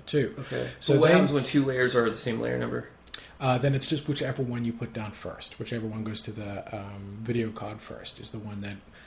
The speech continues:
Speaker 1: that gets
Speaker 2: That hasn't
Speaker 1: rendered
Speaker 2: been a problem for you?
Speaker 1: underneath. Um, it, it hasn't
Speaker 2: Or at least
Speaker 1: been
Speaker 2: you have to tweak it, right? Like
Speaker 1: You do have to tweak it. I just found it was interesting because I had a dialogue system that was based on the Z index stuff, right?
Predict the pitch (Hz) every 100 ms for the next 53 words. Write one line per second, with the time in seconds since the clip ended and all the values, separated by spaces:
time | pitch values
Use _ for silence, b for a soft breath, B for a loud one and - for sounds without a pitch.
0 | B - 107 113 110 127 120 127 120 117
1 | 117 117 113 127 143 - - B B B
2 | B 170 170 170 165 165 160 156 B B
3 | B - - 170 165 147 - 165 131 -
4 | 170 220 254 156 156 165 170 165 147 -
5 | - 143 151 104 - - 104 120 - -
6 | - - - 147 151 135 196 175 - 120
7 | 113 101 110 120 135 147 - 127 120 113
8 | 113 117 - 127 113 113 113 110 117 113
9 | 113 117 120 123 107 110 110 113 113 127
10 | - 143 147 - 131 113 110 113 110 117
11 | 123 120 - - - - - 120 - -
12 | 110 101